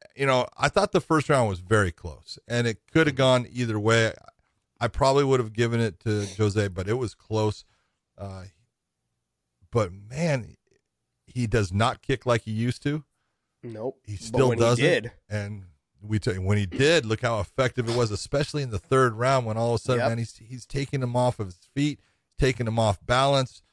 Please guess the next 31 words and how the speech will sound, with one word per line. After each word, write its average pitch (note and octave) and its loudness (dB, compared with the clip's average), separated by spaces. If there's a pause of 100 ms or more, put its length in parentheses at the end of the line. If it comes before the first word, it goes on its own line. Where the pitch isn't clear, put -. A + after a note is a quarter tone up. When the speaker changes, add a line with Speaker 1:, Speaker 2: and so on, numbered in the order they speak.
(460)
Speaker 1:
all C#3+ 4
those C#3+ 4
shots, C3+ 2
and G#2+ -12
then G#2+ -8
his G2+ -12
hands C#3 -4
were G2 -2
fast. C3 0
And G2 -4
when G#2 -4
he G2+ -4
decided B2 0
to A#2+ -6
go B2 4
into A#2 -4 (380)
multiple B2 0
shot B2 0
combinations, B2 -4 (180)
oh C#3 -2
my F2 -8
God, C#3 0 (720)
just D3 2 (120)
accurate, D3 2
beautifully C#3+ 2
done, C3+ 2
didn't D3 0
take C#3+ 0
any C#3+ -2
damage B2 -2
at A2 -2